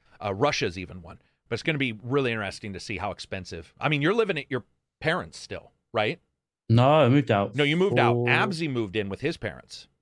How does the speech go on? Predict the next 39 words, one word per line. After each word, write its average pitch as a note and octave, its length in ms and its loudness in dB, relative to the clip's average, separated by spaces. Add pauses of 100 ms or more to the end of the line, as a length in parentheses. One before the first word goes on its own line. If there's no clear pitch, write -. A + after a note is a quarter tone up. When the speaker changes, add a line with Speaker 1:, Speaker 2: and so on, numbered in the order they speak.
(240)
Speaker 1:
but A#2+ 180 4
he G#3 160 4
Speaker 2:
Hmm. A3 60 2
Speaker 1:
moved G3 260 4
to E3 100 4
a - 20 2
different A#2+ 340 -2
nation A2+ 440 -2
completely. G2+ 640 -6
He'll A#2 240 0
get G2 180 -4
his G2+ 140 -4
own F#2 140 -6
place, G2 220 -6
but C#3+ 220 0 (480)
Speaker 2:
Yeah, C3+ 160 8
Speaker 1:
it's, G2+ 140 4
Speaker 2:
yeah. E2+ 220 -2
Speaker 1:
it's A3+ 220 0
become F#3 460 0
more D#3 220 2
normal B2 340 4
is F#3 140 8
what G#2 80 -2
I F#2 60 -2
was E2+ 100 -10
gonna D2+ 160 -18
say. - 260 -16 (180)
It's C3 140 -8
become, E3+ 420 0
it E3+ 160 -2
used E3 100 0
Speaker 2:
Oh, D3 100 8
yeah, A#2+ 160 6
Speaker 1:
to - 80 2
Speaker 2:
definitely. G2 480 2
Speaker 1:
be - 80 -12
so, D3+ 560 -2
like, B2+ 500 0